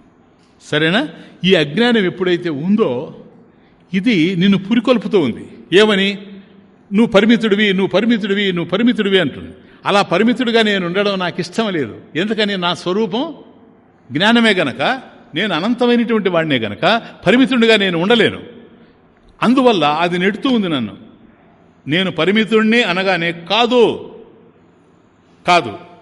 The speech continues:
మరి ఏం కావాలా? నువ్వు పరిపూర్ణుడివి కావాలా?" అనేటువంటి కోరిక. నేను పరిమితుణ్ణిగా ఉన్నాను అనేటువంటి భావనే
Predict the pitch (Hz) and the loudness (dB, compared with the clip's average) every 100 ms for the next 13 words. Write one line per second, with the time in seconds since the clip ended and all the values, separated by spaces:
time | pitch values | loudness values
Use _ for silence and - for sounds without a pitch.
0 | - _ _ - 185 190 202 214 196 180 | -20 _ _ -6 -2 2 2 4 4 4
1 | 165 165 - 165 208 175 220 262 277 269 | 2 -2 -6 -2 4 6 6 4 4 4
2 | 254 196 185 165 165 165 170 156 151 131 | 4 4 6 6 4 2 2 0 -2 0
3 | 180 214 190 117 - - - 117 170 180 | 4 4 2 -4 -8 -18 -6 -2 -2 -2
4 | 143 156 202 202 214 202 202 214 202 196 | -2 -2 -2 -4 -4 -4 -4 -4 -2 0
5 | 190 165 175 190 190 190 185 180 175 160 | 0 -2 -8 -6 -4 -4 -4 -4 -6 -6
6 | 160 147 110 - 156 214 226 156 175 | -6 -8 -10 -2 0 2 2 0 -2